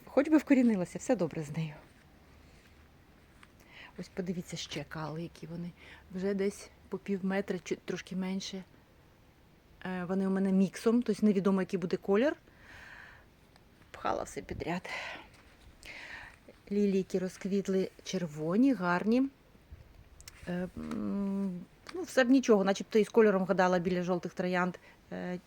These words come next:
тільки вони будуть, мабуть, низькуваті. І оці, е, е, лютики <laughs> трошки не в тему.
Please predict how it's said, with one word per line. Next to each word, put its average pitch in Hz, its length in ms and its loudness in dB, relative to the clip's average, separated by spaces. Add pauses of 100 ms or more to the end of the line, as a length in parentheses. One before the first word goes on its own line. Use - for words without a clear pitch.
(120)
тільки 202 320 -4
вони 196 280 -2
будуть, 175 400 -8 (220)
мабуть, 190 440 -8
низькуваті. 202 800 -8 (1700)
І 196 260 0 (160)
оці, 208 380 0 (420)
е, 175 80 0
е, 196 320 2 (140)
лютики 220 560 2 (100)
<laughs> - 480 2
трошки - 360 0
не 202 100 2
в - 80 -4
тему. 240 420 4